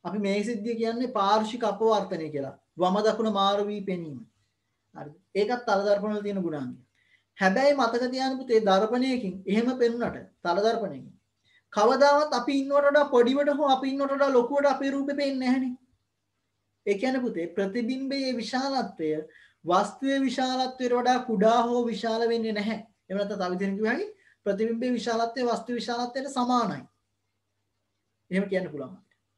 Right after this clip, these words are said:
ඊළඟ කාරණය තමයි අපි දර්පණයට කිට්ටු වෙද්දී ප්‍රතිබිම්බයත් ඒ ප්‍රමාණයටම කිට්ටු වෙනවා.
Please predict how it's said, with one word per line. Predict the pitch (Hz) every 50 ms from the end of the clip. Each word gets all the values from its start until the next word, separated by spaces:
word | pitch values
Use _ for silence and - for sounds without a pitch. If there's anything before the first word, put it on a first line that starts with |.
| _ _ _ _ _ _ _ _ _ _ _ _ _
ඊළඟ | 220 233 285 311 302 269
කාරණය | 269 254 247 240 226
තමයි | 220 214 202 202 208 - - _ _
අපි | - 226 208 214 - 294 285 285
දර්පණයට | 214 240 226 226 233 233 - 277 262 262 269 269 262 254 - 254
කිට්ටු | - 254 247 - - - 285
වෙද්දී | 294 233 214 170 170 190 190 202 208 -
ප්‍රතිබිම්බයත් | - 208 208 202 247 214 226 233 220 214 226 233 233 226 - 247 247 - - _
ඒ | - 196 220
ප්‍රමාණයටම | 214 220 214 208 202 202 202 208 196 214 208
කිට්ටු | 190 202 196 190 - 185
වෙනවා. | 170 147 131 123 -